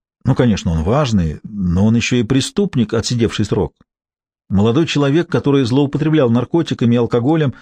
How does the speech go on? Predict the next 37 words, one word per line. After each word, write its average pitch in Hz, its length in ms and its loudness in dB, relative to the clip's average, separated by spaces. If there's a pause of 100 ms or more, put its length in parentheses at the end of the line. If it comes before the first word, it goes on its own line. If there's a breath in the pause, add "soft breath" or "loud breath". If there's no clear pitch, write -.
(800 loud breath)
сел 160 280 0
за 131 160 2
руль 156 200 2
в - 80 -12
пьяном 147 320 0
виде 120 280 0
и 117 280 -2
убил 139 280 2
маленькую 135 400 0
девочку». 110 480 -2 (1300)
«Что - 300 -4
вам 160 200 0
известно 143 360 -2
о - 20 -2
том 131 160 -2
случае?» 107 480 -6 (960)
«Я 120 160 2
знаю, 170 240 0
что - 160 0
он 151 80 2
признал 139 360 0
свою 92 280 0
вину. 127 340 0 (600 soft breath)
Я 107 200 -2
слышал 120 380 0
об 87 140 -2
этом 95 180 0
деле. 87 340 -4
Я 110 200 0
знаю, 151 260 -2
что - 160 -2
он 131 160 0
получил 123 420 0
срок 151 340 -2
и 101 40 2
отсидел 104 420 0
его». 123 280 -2